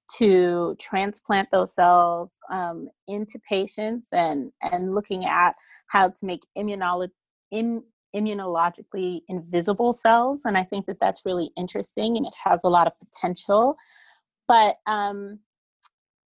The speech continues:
even though the field is moving fast and moving hard towards trying to understand and trying to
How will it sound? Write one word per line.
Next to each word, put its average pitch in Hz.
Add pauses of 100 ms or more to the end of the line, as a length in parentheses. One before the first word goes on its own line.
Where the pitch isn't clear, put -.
(1400)
even 294
though 262
the 233
field 240
is 208
moving 202 (140)
fast 190
and 202
moving 190
hard 214
towards 196 (180)
trying 233
to 240
understand 185 (480)
and 190
trying 214 (140)
to 196